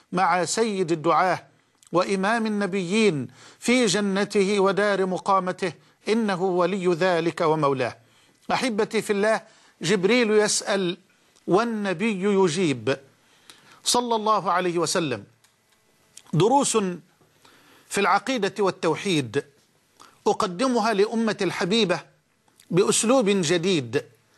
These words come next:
في سؤال سديد وجواب سديد فريد، ولم لا؟ والسائل هو جبريل، والمعلم والمجيب هو النبي الجليل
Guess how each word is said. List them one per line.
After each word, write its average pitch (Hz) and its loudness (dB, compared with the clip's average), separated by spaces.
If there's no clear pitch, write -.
في 208 2
سؤال 175 -2
سديد 190 -2
وجواب 196 2
سديد 220 0
فريد، 180 -2
ولم 196 2
لا؟ 165 -2
والسائل 226 0
هو 208 4
جبريل، 196 0
والمعلم 202 2
والمجيب 196 0
هو 202 4
النبي 190 0
الجليل 185 0